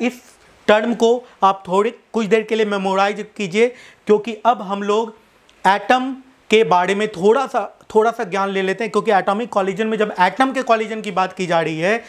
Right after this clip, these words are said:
इलेक्ट्रॉन को एक्साइट करने की बात की जा रही है, तो इलेक्ट्रॉन को एक्साइट करने के लिए कितना एनर्जी प्रोवाइड करना होता है, इसकी भी बात करनी ज़रूरी है यहाँ पे।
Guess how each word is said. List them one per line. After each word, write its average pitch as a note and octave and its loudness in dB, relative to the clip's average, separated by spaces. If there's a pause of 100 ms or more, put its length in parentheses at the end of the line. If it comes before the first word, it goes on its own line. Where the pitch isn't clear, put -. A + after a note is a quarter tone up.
(260)
इलेक्ट्रॉन G#3+ 0
को B3 0
एक्साइट A3+ 0
करने A#3 -4
की G3+ -8
बात F#3 -2
की F3 -8
जा D#3+ -2
रही D3+ -6
है, G3 -2 (300)
तो F#3 2
इलेक्ट्रॉन G3+ 0
को A3+ 0
एक्साइट G3+ -2
करने G3 -2
के G3 -6
लिए G3 0
कितना G3 -2
एनर्जी G3 -2
प्रोवाइड F#3 0
करना F3 -4
होता E3 -4
है, E3 -6 (300)
इसकी G#3+ 0
भी F#3+ 2
बात F3 2 (220)
करनी E3+ 0
ज़रूरी E3 0
है E3 0
यहाँ D#3 -2
पे। F3+ -2